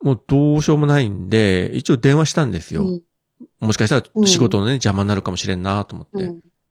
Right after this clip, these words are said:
Speaker 1: で、繋がって、りんごさんが、
Speaker 2: うん。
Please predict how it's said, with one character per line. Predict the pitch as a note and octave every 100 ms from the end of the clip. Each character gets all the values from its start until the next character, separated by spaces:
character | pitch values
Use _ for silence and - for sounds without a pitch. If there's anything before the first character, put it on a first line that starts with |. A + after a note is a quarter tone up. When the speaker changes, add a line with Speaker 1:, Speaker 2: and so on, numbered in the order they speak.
| -
Speaker 1:
で、 | -
繋 | C#3+ C3
が | B2
っ |
て、 | - - A#2+ F2+ _ _ _ _ _ _ _ _ _ _ -
り | A#2
ん |
ご | G2+
さ | G#2 G2+
ん |
が、 | A#2 A#2+
Speaker 2:
う |
ん。 | F#2